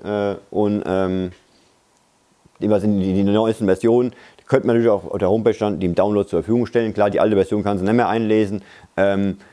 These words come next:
da habe ich mir mal, mal so, äh, äh, die kann ich euch mal zeigen, wie ich das mal erstellt habe. Ich habe es natürlich manuell erstellt, kopiere mir das immer nur, ist kein echtes Makro. Ähm,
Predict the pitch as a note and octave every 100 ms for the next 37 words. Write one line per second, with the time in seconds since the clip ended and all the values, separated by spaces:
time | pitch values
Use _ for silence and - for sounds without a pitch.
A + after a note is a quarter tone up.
0 | _ _ G2 F#2+ G#2+ F#2+ G2 F#2+ F2+ F#2
1 | F2 F2+ E2+ C2+ D#2 D2 - D2+ E2 E2
2 | A2 A2+ F2+ F#2 - G#2 G#2+ G2 A2+ B2
3 | - A2+ F#2+ F#2+ A2 G#2+ F2+ G2+ F#2 F2+
4 | F2+ F2+ - B2 A#2 - A2 - - A2
5 | A2+ G#2 G2+ G#2+ A2 G#2 - D#2+ G2 G2
6 | - F#2+ G2+ G2+ F#2+ - - - - -
7 | - _ F2+ F2+ F2